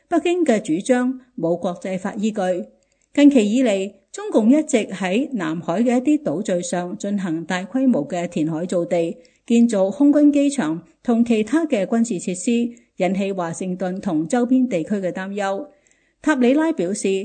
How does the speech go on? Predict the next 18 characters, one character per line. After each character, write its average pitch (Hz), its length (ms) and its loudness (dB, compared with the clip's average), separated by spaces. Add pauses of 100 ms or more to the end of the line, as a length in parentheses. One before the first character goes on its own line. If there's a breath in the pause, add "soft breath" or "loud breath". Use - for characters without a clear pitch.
(340 soft breath)
喺 214 240 2
薩 233 240 0
比 202 180 0
納 214 180 2
淺 202 320 -4
灘 285 260 2
附 - 220 -6
近 190 320 -4
有 180 260 0
數 226 260 2
十 220 220 -2
艘 180 300 -2
中 294 200 4
國 220 120 0
船 165 280 -6
隻 185 180 -4
存 160 300 -4
在， 180 100 -4